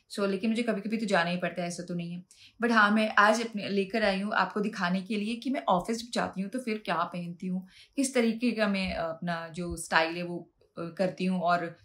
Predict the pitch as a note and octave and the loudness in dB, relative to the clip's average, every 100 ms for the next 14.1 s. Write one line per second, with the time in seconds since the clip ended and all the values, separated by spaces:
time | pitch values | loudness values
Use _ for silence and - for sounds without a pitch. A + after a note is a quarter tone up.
0 | _ - _ - A#3 A3 G#3 A3 G#3 G3+ | _ -20 _ -4 0 2 2 0 0 0
1 | F#3 F#3+ F3+ F3 F3+ F3 E3+ E3 E3+ F3 | 2 0 0 0 0 -4 -4 -10 -8 -8
2 | F#3+ F#3+ G3+ G#3 F#3+ A3 G3+ F#3 G3+ G#3 | -6 -6 -4 -2 0 2 4 4 2 -2
3 | D#3+ D3+ - D#3 - D3+ - _ _ - | -2 -2 -4 -12 -10 -12 -12 _ _ -20
4 | - G#3+ G#3+ A3 A#3+ B3+ C4 D4 B3 G#3 | -8 -2 0 4 4 2 -2 -2 0 0
5 | A3 - F#3 F#3 G#3 F#3+ G3 G3+ G3 G#3+ | 0 2 2 2 -2 0 -2 -2 -4 -4
6 | A3 A#3 A3 G3+ G3+ G#3 G3+ F#3 F3+ E3+ | -6 -8 -6 -4 -4 -6 -8 -4 -4 -2
7 | F3 F3+ F#3 F#3+ G3+ G3+ - - - G3 | -2 -2 -4 -6 -6 -8 -12 -20 -2 0
8 | G3+ G#3+ G#3+ A3+ - A#3 A3+ G3+ A#3+ A3 | 2 0 0 -2 -2 0 6 6 8 4
9 | A3+ A#3+ B3 G3+ G3+ G#3 - F3 E3+ F#3 | 4 0 -4 -2 -4 -6 -6 -6 -2 -2
10 | G3 B3 A#3+ A3 A3 G#3+ G3+ F#3+ F#3 G3+ | -2 0 4 2 0 -4 -4 -2 -2 -4
11 | G3+ G3+ G#3+ F#3+ F#3 - F#3 - - F#3 | -4 -2 -2 -2 -4 -6 -8 -6 -6 2
12 | F3 F3 F3 F#3+ F3+ F3+ F#3 - D#3 D3+ | 2 2 -2 -2 -2 -4 -8 -2 -2 -2
13 | F3+ F3+ F3 E3 E3+ E3+ F3+ D#3+ D#3+ E3+ | -6 -8 -10 -10 -10 -10 -6 -6 -6 -6
14 | G3 | -8